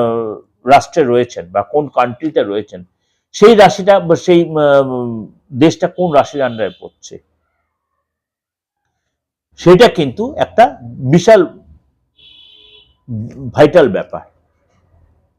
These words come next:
তারপরে আপনার নিজস্ব ব্যক্তিগত হরোস্কোপের রাশি লগ্ন আছেই। চলুন তাহলে আজকে আলোচনা করব ক্যারিয়ারের ক্ষেত্রটা, মানে নতুন বছরে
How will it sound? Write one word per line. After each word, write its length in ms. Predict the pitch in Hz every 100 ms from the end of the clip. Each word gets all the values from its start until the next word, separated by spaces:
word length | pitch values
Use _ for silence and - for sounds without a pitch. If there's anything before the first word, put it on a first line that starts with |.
| _ _
তারপরে 240 | 208 226 226
আপনার 180 | 202
নিজস্ব 340 | 170 160 175 165
ব্যক্তিগত 440 | 139 - 151 139
হরোস্কোপের 520 | 123 127 123 127 123
রাশি 220 | 104 92 101
লগ্ন 220 | 95 90
আছেই। 340 | 82 - 98 85 - - - - - - - - - 69 - - - _ _ _ _ _
চলুন 260 | 208 254 254
তাহলে 400 | 202 165 240 _
আজকে 280 | 147 143 170
আলোচনা 380 | 143 147 185 156
করব 180 | 127 123
ক্যারিয়ারের 540 | - 190 190 139 110
ক্ষেত্রটা, 440 | - 90 - 85 87 _ _ _ _ _ _ _ -
মানে 200 | 170 156
নতুন 380 | 143 160 233 214
বছরে 480 | 175 - 113 147